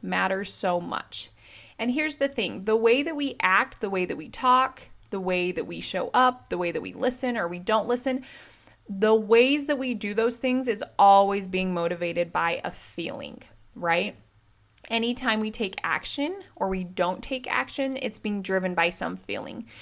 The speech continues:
So if we talk kindly or we're, we are patient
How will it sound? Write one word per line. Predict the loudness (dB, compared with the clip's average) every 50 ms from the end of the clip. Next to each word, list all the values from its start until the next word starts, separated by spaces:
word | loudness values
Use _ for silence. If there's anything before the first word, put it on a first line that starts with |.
| -20 -20 -20 -20 -20 -14
So | -10 0 2 4 6 8 6 6 4 2 -4 -4
if | -6 -6 -6 -6 -8
we | -6 -4 -4 -4 -4 -4 -4 -6 -6 -10 -18 -20 _ _ -14
talk | -2 4 6 6 6 6 2
kindly | -4 0 0 2 2 2 0 -2 -2 -2 -2 -2 -4 -4
or | 0 2 2 4 4 2
we're, | 0 0 -2 -2 -2 -4 -6 -10 -12
we | -8 -6 -4 0 2
are | 2 0 0
patient | 0 0 0 0 0 -2 -4 -2 -2 0 -2 -2 -2 -6 -8 -10 -12